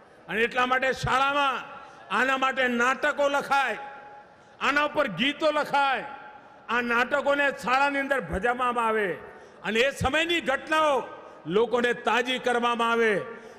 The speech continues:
ગોવિંદ ગુરુનું જે બલિદાન હતું, ગોવિંદ ગુરુની તાકાત હતી.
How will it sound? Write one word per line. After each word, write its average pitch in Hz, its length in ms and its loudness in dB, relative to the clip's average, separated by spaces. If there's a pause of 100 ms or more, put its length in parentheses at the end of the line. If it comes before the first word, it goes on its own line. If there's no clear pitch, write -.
(640)
ગોવિંદ 330 560 2
ગુરુનું 320 420 2
જે 302 140 2
બલિદાન 277 460 0
હતું, 254 300 0
ગોવિંદ 240 400 0
ગુરુની 240 500 -4
તાકાત 208 480 -6
હતી. 180 300 -8